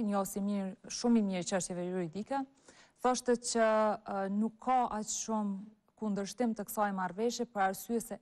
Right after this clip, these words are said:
edhe nuk po kuptohet sa e damshme është. Me fillimin e implementimit të saj, ka mu pa çfarë probleme shkakton, edhe sa vërtet,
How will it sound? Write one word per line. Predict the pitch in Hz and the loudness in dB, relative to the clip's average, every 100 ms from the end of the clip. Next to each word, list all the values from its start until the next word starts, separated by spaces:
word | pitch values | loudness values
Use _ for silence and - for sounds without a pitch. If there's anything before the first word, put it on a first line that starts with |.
| - | -2
edhe | 240 214 196 | 0 0 -2
nuk | 202 262 - | -2 -2 -4
po | 208 | -8
kuptohet | 196 185 226 233 220 | -8 -6 -2 -2 0
sa | 196 | -2
e | 180 | 2
damshme | 202 196 - 185 165 165 | 2 0 -4 -8 -6 -6
është. | 156 - _ _ - - _ - 220 | -8 -14 _ _ -20 -20 _ -2 -2
Me | |
fillimin | 247 277 269 285 262 | 0 -2 0 2 2
e | 233 | 2
implementimit | 208 208 208 202 262 240 202 | 0 0 -2 0 2 2 0
të | - | 0
saj, | 160 214 262 _ _ _ _ | 0 0 -8 _ _ _ _
ka | - 247 | 0 2
mu | 233 | 2
pa | 233 - 240 240 | 0 0 0 2
çfarë | 247 233 | 0 0
probleme | 226 180 220 208 | -2 0 2 0
shkakton, | 202 - 190 - 226 247 277 302 _ _ _ - 220 | -4 -6 -6 -2 2 2 0 -10 _ _ _ -2 0
edhe | 196 | 0
sa | 190 - - 254 254 | -2 -4 0 4 4
vërtet, | 208 208 240 214 220 - | 0 -2 2 2 0 -8